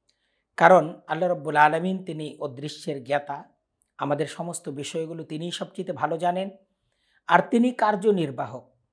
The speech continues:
তিনি যা ইচ্ছা করেন তা করার ক্ষমতা একমাত্র তিনিই রাখেন, অন্য কেউ রাখে না।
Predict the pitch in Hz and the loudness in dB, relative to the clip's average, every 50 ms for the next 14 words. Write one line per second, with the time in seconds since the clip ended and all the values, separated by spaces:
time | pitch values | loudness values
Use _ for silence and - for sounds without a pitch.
0 | _ _ _ _ _ _ _ _ _ - 185 190 220 226 180 147 180 175 - 202 | _ _ _ _ _ _ _ _ _ 2 4 4 4 4 6 6 6 6 6 2
1 | 196 - - - 226 233 247 240 233 233 240 226 - 196 185 - - 208 202 196 | -6 -8 -8 -8 -6 -2 0 0 0 0 -2 0 2 2 2 2 0 0 0 0
2 | 190 185 - - 202 196 202 196 196 - 240 - 196 196 - - 220 196 - 214 | 0 0 -2 -6 -6 -4 -4 -4 -4 -4 -4 -4 -4 -8 -8 -8 -10 -8 -6 -6
3 | 180 170 - - 226 226 226 208 175 147 127 120 - - - 143 120 120 - 156 | -6 -6 -4 -4 -2 0 0 -2 -2 -4 -6 -8 -10 -12 -18 -16 -16 -14 -12 -12
4 | 165 170 156 151 - 196 - - 151 131 123 - - - 113 110 _ _ | -10 -10 -10 -6 -4 -4 -4 -4 -6 -10 -10 -12 -18 -20 -20 -20 _ _